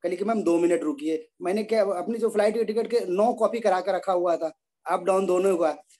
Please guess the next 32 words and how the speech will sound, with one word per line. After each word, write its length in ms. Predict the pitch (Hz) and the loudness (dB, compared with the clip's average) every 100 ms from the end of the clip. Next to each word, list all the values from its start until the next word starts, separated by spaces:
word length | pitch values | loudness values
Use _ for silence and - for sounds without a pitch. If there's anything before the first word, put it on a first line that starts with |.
| _ | _
वो 140 | 185 208 | 0 2
मैंने 240 | 208 220 | 2 0
अठारह, 540 | 214 196 156 175 214 226 190 | -2 -4 -4 0 0 0 -4
मैंने 240 | 214 247 | -2 0
पहले 320 | 254 233 247 | 0 2 4
से 100 | 277 | 4
करा 180 | 254 233 | 2 0
के 100 | 226 | 2
रखा 200 | 196 196 | 0 2
हुआ 140 | 175 160 | 2 2
था 80 | |
अठारह 260 | 185 180 185 | 0 0 -2
copy। 380 | 180 165 160 147 _ _ _ - | 0 -2 -2 -6 _ _ _ -2
उन्होंने, 280 | 180 214 | 2 2
मैंने 260 | 220 208 220 | 2 2 2
निकाला, 460 | 220 214 208 262 - - - | 2 2 2 2 -2 -12 -6
मैंने, 520 | 190 202 226 196 160 151 | -2 -2 0 -2 -2 -4
"कहाँ, 240 | - 226 240 196 - _ - | -4 -4 -4 -12 -14 _ -8
किस 220 | 240 - | -6 0
form 140 | 214 | 2
में 80 | 196 | 2
लगाना 320 | 180 165 151 | 2 2 2
है 60 | 147 | 0
मैम?" 140 | 135 123 _ _ _ | -2 -4 _ _ _
तो 60 | 180 | -6
बोले, 220 | 185 202 | -4 -2
"क्या 200 | 208 254 | 0 0
लगा 240 | 254 220 180 | 2 2 4
रहे 100 | 160 | 2
हो?" 60 | |
बोला, 360 | - - 190 247 | 0 -6 0 0
"ticket।" 460 | 254 294 277 233 | 2 0 0 -2